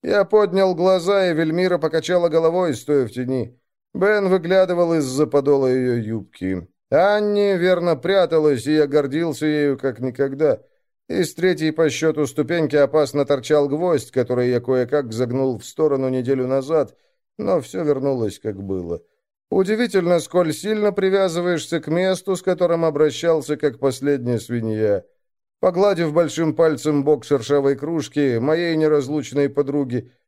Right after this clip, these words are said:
я цыкнул зубом и сделал самое доброе дело. "Ладно, уболтали. Как его звать?" Главный ублюдок поднялся и зачем-то подошёл ко мне,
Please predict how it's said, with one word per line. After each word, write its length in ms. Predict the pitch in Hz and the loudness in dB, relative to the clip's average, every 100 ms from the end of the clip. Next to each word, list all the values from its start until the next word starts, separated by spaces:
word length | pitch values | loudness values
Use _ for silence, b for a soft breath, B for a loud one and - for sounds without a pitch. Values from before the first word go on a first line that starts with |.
| - | -8
я 200 | 190 123 | -4 -2
цыкнул 520 | - 131 127 123 117 | -4 -4 0 0 -2
зубом 420 | 107 151 131 123 | -4 -2 0 0
и 60 | 120 | 0
сделал 520 | 107 117 139 127 113 | -2 -2 0 0 -2
самое 460 | 95 190 185 147 131 | -6 -6 -2 0 -2
доброе 500 | 120 117 104 104 98 | -2 -2 -2 -2 -2
дело. 480 | 92 87 82 80 - _ _ _ _ _ _ _ _ _ _ _ | -4 -6 -6 -10 -16 _ _ _ _ _ _ _ _ _ _ _
"Ладно, 600 | - 202 233 226 180 180 | 0 2 2 0 0 2
уболтали. 1040 | 175 165 175 180 - 190 175 147 107 92 - _ _ _ _ _ _ | 2 2 2 2 0 2 2 2 0 -2 -8 _ _ _ _ _ _
Как 300 | - 180 170 | 0 0 0
его 260 | 185 185 180 | 0 2 2
звать?" 720 | 160 175 160 113 - - _ _ _ _ _ _ _ _ _ - | 2 2 2 0 -4 -20 _ _ _ _ _ _ _ _ _ -8
Главный 580 | 156 175 185 175 175 175 | -2 2 4 4 2 0
ублюдок 480 | 160 180 165 160 | 2 0 2 2
поднялся 560 | - 165 180 180 156 151 | 2 2 4 2 2 0
и 60 | 151 | 0
зачем-то 480 | 147 131 165 143 | 0 0 -2 0
подошёл 460 | 123 131 120 131 123 | -2 -2 -2 -2 -2
ко 140 | 107 117 | 0 -2
мне, 420 | 110 104 95 | -2 -4 -4